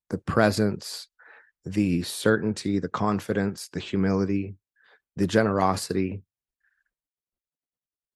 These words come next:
that his father daily took steps to embody.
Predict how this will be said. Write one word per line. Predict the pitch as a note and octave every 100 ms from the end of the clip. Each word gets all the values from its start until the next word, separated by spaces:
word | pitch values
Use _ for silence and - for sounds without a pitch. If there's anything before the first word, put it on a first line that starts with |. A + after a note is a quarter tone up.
| _ _ _ _ _
that | C3+ A2 F#2+
his | F#2 G#2 F2+
father | - - G2 G2 G2 F#2+ F#2+ - _ _ _ _ _ _
daily | - G#2 G#2 G#2 A2 G2+ - _ _ _ _ _ _
took | - A#2+
steps | - - G2+ -
to | -
embody. | F#2 F2+ - - -